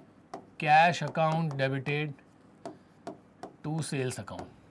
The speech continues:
ये इसकी करेक्ट एंट्री है। कितने से? एक बार अमाउंट और चेक कर लेते हैं, क्रॉस चेक। सर, सेवनटीन हंड्रेड से।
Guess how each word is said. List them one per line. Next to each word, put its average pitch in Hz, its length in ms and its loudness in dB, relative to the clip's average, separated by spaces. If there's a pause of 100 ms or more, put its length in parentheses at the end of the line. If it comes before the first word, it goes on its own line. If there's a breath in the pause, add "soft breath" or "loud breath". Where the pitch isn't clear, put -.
(140)
ये 160 80 -6
इसकी 170 240 -4
करेक्ट 131 300 -4
एंट्री 95 280 -10
है। - 160 -16 (360 loud breath)
कितने 156 280 -2
से? 165 200 -2 (260 loud breath)
एक 135 80 -2
बार 143 100 4
अमाउंट 143 280 -2
और 147 80 2
चेक 139 200 -4
कर 147 100 -2
लेते 139 220 -4
हैं, 139 80 -6
क्रॉस 127 260 -2
चेक। 147 180 -4 (300 loud breath)
सर, 175 100 -2
सेवनटीन 147 580 0
हंड्रेड 120 280 -6
से। - 160 -14